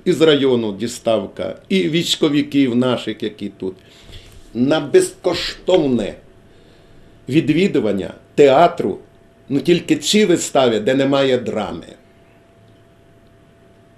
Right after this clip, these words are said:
Коли заходять туди бійці, ми наверх йдемо, там музей.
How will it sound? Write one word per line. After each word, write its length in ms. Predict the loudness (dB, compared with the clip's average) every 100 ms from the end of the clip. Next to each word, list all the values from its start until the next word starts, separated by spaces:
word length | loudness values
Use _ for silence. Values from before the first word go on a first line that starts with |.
| _ _ _ _ _ _ -20 _ _ _ 0
Коли 220 | 4 4
заходять 400 | 2 -2 -2 -6
туди 220 | -2 -2
бійці, 540 | 0 -4 -4 -4 -4 -6 _ _ _ _ _ _ -6
ми 80 | -4
наверх 360 | -2 -2 -4
йдемо, 420 | -4 -6 -6 -10 -18 _ _ _ _ -8
там 120 | -8
музей. 400 | -8 -6 -8